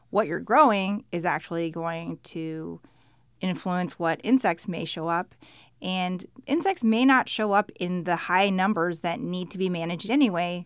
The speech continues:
So save your money and don't buy any pesticides until it's absolutely necessary, and spend more money on plants.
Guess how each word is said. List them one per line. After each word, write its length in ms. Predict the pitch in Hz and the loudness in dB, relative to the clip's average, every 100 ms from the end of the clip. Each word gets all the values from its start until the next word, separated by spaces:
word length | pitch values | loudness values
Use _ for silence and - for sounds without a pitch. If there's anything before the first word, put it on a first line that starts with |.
| - | -12
So 300 | - 190 185 | -6 -4 -2
save 340 | - 220 311 | 2 4 4
your 120 | 262 | 4
money 500 | 208 202 170 170 214 - _ _ _ - | 2 2 0 -2 -4 -8 _ _ _ -6
and 420 | 175 170 165 160 | -4 -4 -6 -4
don't 240 | 180 311 | -2 -2
buy 160 | 160 170 | -2 -2
any 160 | 170 | -4
pesticides 840 | 170 160 156 - - 160 165 165 - | -8 -10 -12 -12 -10 -8 -6 -8 -12
until 440 | - 160 156 165 160 | -10 -10 -8 -6 -6
it's 180 | 160 - | -6 -6
absolutely 460 | 170 - 185 160 160 | -4 -4 -6 -6 -6
necessary, 720 | 190 - 175 - 165 165 175 - - - | -6 -8 -10 -12 -10 -10 -12 -16 -20 -12
and 120 | 175 | -10
spend 240 | - 175 196 | -6 -4 -2
more 140 | 208 | 0
money 240 | 226 240 | 0 0
on 280 | 247 247 240 - | 2 2 0 -4
plants. 560 | - 185 247 - - | -6 -2 -2 -2 -10